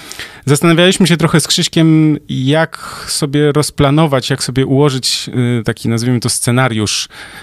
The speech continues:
e, tego, tych podcastów, no bo się spotykamy już cyklicznie i nie zamierzamy przerywać i, e, uznaliśmy, że sobie będziemy po prostu przygotowywać, e, kilka tematów.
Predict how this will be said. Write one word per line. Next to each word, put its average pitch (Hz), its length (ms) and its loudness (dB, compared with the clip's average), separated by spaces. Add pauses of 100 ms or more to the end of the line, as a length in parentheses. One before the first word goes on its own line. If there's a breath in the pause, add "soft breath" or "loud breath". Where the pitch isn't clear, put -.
(160 loud breath)
e, 101 720 -2
tego, 104 440 -4
tych - 160 -8
podcastów, 120 500 0
no 113 100 2
bo 110 100 -2
się - 120 -6
spotykamy 113 440 -2
już 107 120 0
cyklicznie 131 640 0
i 113 260 -2
nie 120 140 2
zamierzamy 117 460 2
przerywać 117 560 0 (500 loud breath)
i, 131 440 0
e, 117 220 -4
uznaliśmy, 123 480 -2
że 107 100 -4
sobie 107 220 -4 (120)
będziemy 113 360 0
po 113 120 -2
prostu 107 220 -4
przygotowywać, 107 920 -2
e, 104 320 -2
kilka 110 280 -2
tematów. 107 720 -2